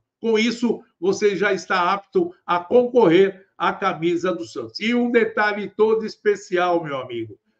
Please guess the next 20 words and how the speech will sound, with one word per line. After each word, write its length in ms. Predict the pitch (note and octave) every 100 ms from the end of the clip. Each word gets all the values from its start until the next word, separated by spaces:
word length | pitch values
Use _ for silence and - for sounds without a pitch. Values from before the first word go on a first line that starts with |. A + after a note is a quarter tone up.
| _ -
Camisa 520 | G3 G3 B3 G3+ F#3
personalizada, 1300 | - A#3+ A3+ A#3 G#3+ A3+ A3+ F3+ G3 G#3+ E3 C3+ A2 _ _
onde 240 | F3 G3+
você 300 | G#3 G#3+ A3
pode 380 | G3+ A3 G#3+ G#3+
escolher 480 | - - G3 E3+ -
qualquer 300 | G3+ G3+ E4
uma 200 | E4+ D4
delas, 380 | G3 F3+ C#3 D3
né? 180 | F#3+ - _ -
Ou 140 | A3
a 80 | A3
branca, 460 | - A#3 A#3+ A#3 G3+
ou 100 | G3+
a 60 |
listrada, 720 | F#3+ F3 - G3 F#3+ F#3+ F#3 E3+
ou 260 | G3+ G#3+
qualquer 360 | A3 F#3+ C4 B3
outra 380 | A3 B3 A3 G#3
camisa, 600 | F3 D#3+ F#3+ G3 A#3